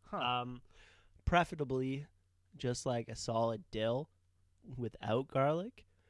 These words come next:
Speaker 2: If
Speaker 1: Kyle,
Speaker 2: there's
Speaker 1: it's not a
Speaker 2: garlic
Speaker 1: big dill. You can eat other <laughs> pickles.
Speaker 2: It's not a big dill.
Speaker 1: <laughs>
Speaker 2: Come on, man. You're not a big dill. Wow.
Speaker 1: <laughs> Yeah, I'm not a big dill. I'm just an intern. <laughs>
Speaker 2: I'm <laughs> You're making a big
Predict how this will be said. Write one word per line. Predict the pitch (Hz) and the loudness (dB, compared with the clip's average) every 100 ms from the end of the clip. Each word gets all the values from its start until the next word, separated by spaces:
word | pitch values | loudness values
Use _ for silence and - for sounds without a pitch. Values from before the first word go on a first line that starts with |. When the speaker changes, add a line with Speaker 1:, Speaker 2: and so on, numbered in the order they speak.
| _ - - | _ -20 -6
Speaker 2:
If | 135 | 6
Speaker 1:
Kyle, | 180 143 | 8 8
Speaker 2:
there's | |
Speaker 1:
it's | 139 | 8
not | 143 202 | 8 10
a | |
Speaker 2:
garlic | 202 | 8
Speaker 1:
big | 151 147 | 6 2
dill. | 135 127 110 - _ _ _ _ _ _ _ _ _ _ _ _ _ _ _ _ _ _ | 4 2 2 -6 _ _ _ _ _ _ _ _ _ _ _ _ _ _ _ _ _ _
You | 139 | -4
can | 160 | 0
eat | 196 - | -2 2
other | 175 151 | 4 4
<laughs> | |
pickles. | - 143 - 151 - - - | 6 4 4 2 0 -4 -4
Speaker 2:
It's | - - | -8 -4
not | 143 135 | -2 0
a | 110 | 2
big | 120 107 | 0 0
dill. | 101 110 104 - - _ _ | 0 0 0 -8 -16 _ _
Speaker 1:
<laughs> | - - | -20 10
Speaker 2:
Come | 392 277 - - - - - - 494 - - | 12 12 12 8 -4 0 -2 6 4 6 4
on, | 381 | 6
man. | 131 131 131 | 6 6 4
You're | 135 | 4
not | 156 170 165 | 4 4 2
a | 139 | 0
big | 135 143 117 131 | 2 0 0 0
dill. | 127 127 101 - - - _ _ _ _ _ _ _ _ | 2 2 0 -4 -14 -20 _ _ _ _ _ _ _ _
Wow. | 104 98 98 104 107 101 110 | -20 -18 -14 -8 -8 -6 -6
Speaker 1:
<laughs> | 143 | 0
Yeah, | 240 | 2
I'm | 160 | 2
not | 160 190 | 4 4
a | 180 | 4
big | 156 160 135 | 2 0 2
dill. | 139 131 | 2 2
I'm | 123 | 0
just | 143 - | -4 -2
an | 135 | 0
intern. | 127 151 110 113 - | 0 0 0 0 -2
<laughs> | - 127 | -8 -8
Speaker 2:
I'm | 139 180 - - - | -8 -6 -6 -6 -6
<laughs> | - - - 240 - - - _ _ - - | -4 -4 -4 -6 -6 -10 -12 _ _ -20 -12
You're | 143 | -6
making | 165 180 190 | -6 -2 8
a | 508 349 | 10 10
big | 160 | 6